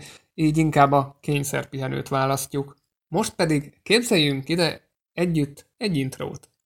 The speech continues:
Üdvözlök mindenkit, én Mészáros István vagyok, és ez itt a Nyitott Szemmel Podcast aktuális adása. Azért szeretném elmagyarázni, hogy pontosan mi is az a vírus, mert hát ugye ez a kétezer-húszas évben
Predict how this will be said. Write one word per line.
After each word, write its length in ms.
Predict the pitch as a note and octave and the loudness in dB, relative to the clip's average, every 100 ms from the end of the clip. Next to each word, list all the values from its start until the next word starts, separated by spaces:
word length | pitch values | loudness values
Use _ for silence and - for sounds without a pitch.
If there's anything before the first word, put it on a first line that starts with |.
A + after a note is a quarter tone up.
| _ _ _ _ - D#3 | _ _ _ _ -4 0
Üdvözlök 500 | D#3+ D#3+ D3+ D3+ D#3+ | 4 4 4 2 2
mindenkit, 540 | F#3 F3 D#3+ G3+ G3 | 4 4 4 2 2
én 280 | - F3 E3 | -2 -4 -2
Mészáros 540 | D#3+ E3 E3 C#3+ C#3 | 0 -2 0 -2 -2
István 380 | F#3+ - F3+ D#3+ | -4 -4 -2 -2
vagyok, 300 | D3+ D3+ C#3+ | 0 -2 -4
és 200 | C#3 C#3 | -8 -4
ez 140 | E3+ | -2
itt 240 | D#3+ - C#3+ | -2 -4 -4
a 200 | C#3 C#3+ | -6 -4
Nyitott 340 | G3+ F3+ C#3+ - | -4 -2 -2 -4
Szemmel 380 | - C3+ C3 | -6 -4 -6
Podcast 640 | C#3 G3 F#3 - C#3 - _ _ - | -6 -6 -4 -4 -6 -8 _ _ -14
aktuális 640 | C#3 - C#3+ C#3 C#3 C#3 | -14 -6 -2 0 -2 -2
adása. 640 | D3 C#3+ C#3+ - D3 C#3+ _ _ _ _ _ | -2 0 -2 -2 -4 -4 _ _ _ _ _
Azért 420 | - A3+ C4+ F#3+ | 0 4 6 6
szeretném 480 | - G3 G3+ F3+ D3 | 4 4 4 4 2
elmagyarázni, 720 | F3 G3+ D#3+ D#3 C#3 C3+ D3+ | 2 2 2 2 2 2 0
hogy 360 | C#3+ D3 D3 - _ | 0 0 -2 -10 _
pontosan 640 | - G#3 F#3 D#3+ - C#3+ C#3+ | -4 -2 0 0 2 -2 -2
mi 200 | E3 D#3+ | -2 2
is 260 | F#3+ D#3 - | 4 2 0
az 120 | C#3+ | 0
a 80 | C#3 | 0
vírus, 540 | C#3 C#3 D3+ G3 - | 2 2 2 0 -4
mert 280 | E3 D3+ - | -4 -4 -2
hát 280 | D#3+ D3+ - | -2 -2 -4
ugye 240 | F3 D#3+ | -2 2
ez 180 | D#3+ D#3 | 2 0
a 100 | E3 | -2
kétezer-húszas 840 | G3 G3 F#3 D3 D3 D#3+ E3 D3+ | -4 -4 -2 0 0 0 -2 0
évben 480 | E3+ F3 E3 D#3 D3 | 0 0 0 0 -4